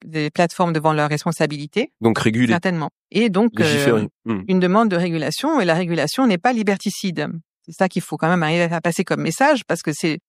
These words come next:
Speaker 1: le message contraire qu'utilisent les plateformes, hein, c'est que, euh,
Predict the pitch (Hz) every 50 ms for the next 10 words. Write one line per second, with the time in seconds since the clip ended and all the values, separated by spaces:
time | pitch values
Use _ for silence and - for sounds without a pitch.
0 | _ _ _ - 165 170 170 175 - - 185 170 - - 226 220 208 - - 226
1 | 214 196 170 160 160 - 165 - - 156 156 147 - - - - - - - 277
2 | 311 262 196 185 214 226 - - 175 - - 220 247 269 202 160